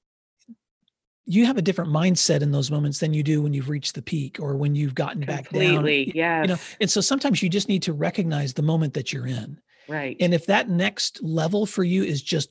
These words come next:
Speaker 1: w-, taking that next step, just one foot in front of the other, then just do that. Just,
Speaker 2: Yes.
Speaker 1: just move forward one foot and then move forward the next foot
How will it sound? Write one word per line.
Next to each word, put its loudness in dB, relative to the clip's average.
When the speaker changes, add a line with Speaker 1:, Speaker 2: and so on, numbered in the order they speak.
Speaker 1:
w-, -6
taking 0
that -2
next -8
step, -8
just -4
one 2
foot -2
in -4
front -4
of -2
the -2
other, -2
then 0
just -2
do 2
that. -8
Just, 0
Speaker 2:
Yes. -18
Speaker 1:
just 0
move 2
forward 2
one 0
foot 0
and -4
then -4
move -4
forward -2
the -2
next -4
foot -2